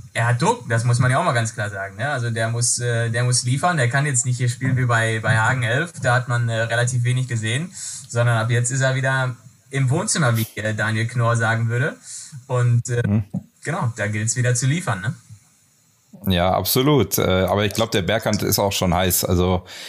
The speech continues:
Speaker 2: ich hab ja schon mit ihm gesprochen, der, äh, der brennt richtig, der könnte am liebsten morgen auf dem Platz stehen. Also das ist übrigens, ja gut,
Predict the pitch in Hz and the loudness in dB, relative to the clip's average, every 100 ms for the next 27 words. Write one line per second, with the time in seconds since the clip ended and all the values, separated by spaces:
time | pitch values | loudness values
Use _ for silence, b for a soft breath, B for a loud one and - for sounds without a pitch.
0 | B B - 104 101 107 101 107 104 95 | B B -2 0 0 2 0 2 2 2
1 | - 104 113 101 95 98 95 95 98 - | 0 0 2 2 2 2 2 4 2 2
2 | 95 95 92 92 87 101 113 - 95 135 | 2 2 0 0 0 2 2 0 -2 0
3 | 117 104 104 98 107 - 98 95 98 92 | 0 2 2 2 0 2 2 4 2 2
4 | 92 92 87 - 87 78 - - 95 101 | 0 0 0 0 0 0 -4 -2 2 2
5 | - B B 113 113 123 123 110 - 98 | -2 B B 0 2 2 2 2 2 2
6 | 95 - 104 98 | 2 2 0 0